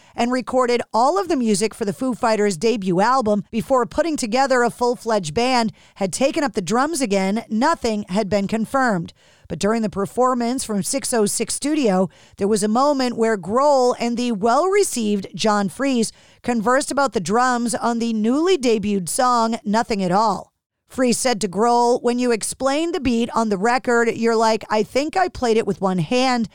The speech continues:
and I'm kind of doing the same thing. It feels good and sounds cool, you know?'" Grohl responded, "It was unintentional. I did it when I demoed it at my house and just woken up and I was tired. But on the shitty drum set at my house, it just kind of sounded better.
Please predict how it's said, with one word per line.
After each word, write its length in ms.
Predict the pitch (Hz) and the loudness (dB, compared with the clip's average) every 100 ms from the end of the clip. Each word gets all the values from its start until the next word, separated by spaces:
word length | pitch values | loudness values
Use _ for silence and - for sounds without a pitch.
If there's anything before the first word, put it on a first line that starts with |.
| _ - | _ -8
and 100 | 175 | -4
I'm 120 | 175 | -4
kind 300 | - 247 302 | -2 -2 0
of 100 | 277 | -2
doing 260 | 233 214 190 | -2 -2 -2
the 60 | |
same 320 | 156 202 196 | -2 -2 -2
thing. 400 | 175 262 254 220 - - | 0 0 0 -2 -6 -6
It 160 | 220 | -6
feels 340 | - 254 233 165 | -2 0 0 0
good 360 | 247 269 240 | 0 2 2
and 200 | 220 202 | 0 -4
sounds 380 | - 233 214 208 | -2 0 0 -2
cool, 400 | - 370 359 208 | -2 2 4 2
you 140 | 170 | 0
know?'" 380 | 185 190 202 320 - _ - | -2 -2 -2 -2 -4 _ -4
Grohl 240 | 247 262 | 0 2
responded, 720 | 240 190 - 233 262 240 240 | 2 0 0 2 2 2 2
"It 220 | 240 240 247 | 2 0 0
was 140 | 214 | 0
unintentional. 1040 | 240 240 196 - 254 302 269 208 196 214 - - | 0 0 0 0 0 0 0 0 2 2 -2 -4
I 120 | 220 | -2
did 240 | 190 247 | 0 2
it 240 | 330 262 254 | 2 2 2
when 160 | 220 | 2
I 140 | 202 196 | 0 0
demoed 400 | 156 240 311 277 | 0 0 2 2
it 100 | 208 | 2
at 140 | 208 | 0
my 160 | 196 185 | -2 -2
house 480 | 160 262 254 240 - | 0 2 2 0 -2
and 240 | 208 208 | -2 0
just 260 | 196 240 - | 0 -2 0
woken 340 | 226 254 240 | 0 0 0
up 300 | 233 233 220 | 2 2 0
and 100 | - | -2
I 120 | 190 190 | 0 2
was 180 | 185 | 0
tired. 500 | - - 247 233 185 - | -2 0 2 2 0 -4
But 100 | 180 | -2
on 140 | 190 | 0
the 80 | 190 | 0
shitty 280 | - 262 233 | -2 -2 -2
drum 280 | 170 226 240 | 0 0 0
set 200 | - 220 | 0 0
at 100 | - | 0
my 140 | 185 | -2
house, 460 | 165 240 254 233 - | 0 2 2 2 0
it 80 | 170 | -4
just 280 | 226 262 | -2 -2
kind 200 | - 185 | -2 -4
of 100 | 180 | -4
sounded 460 | 170 240 226 240 214 | -2 0 0 0 0
better. 320 | 202 185 175 | 0 -2 -6